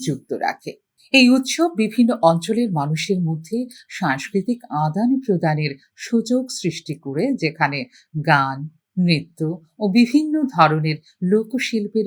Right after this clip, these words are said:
পরিবেশনা দেখা যায়, যা এই উৎসবকে করে তোলে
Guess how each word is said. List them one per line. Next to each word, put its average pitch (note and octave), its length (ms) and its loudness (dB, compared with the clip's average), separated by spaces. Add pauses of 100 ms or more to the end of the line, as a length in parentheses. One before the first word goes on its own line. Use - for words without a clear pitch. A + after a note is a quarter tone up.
(120)
পরিবেশনা D3+ 680 -4
দেখা - 300 -6
যায়, - 240 -8 (680)
যা D#3 200 2 (120)
এই D#3 220 -2
উৎসবকে G#3 500 -4
করে A3 260 -2
তোলে A3 300 -4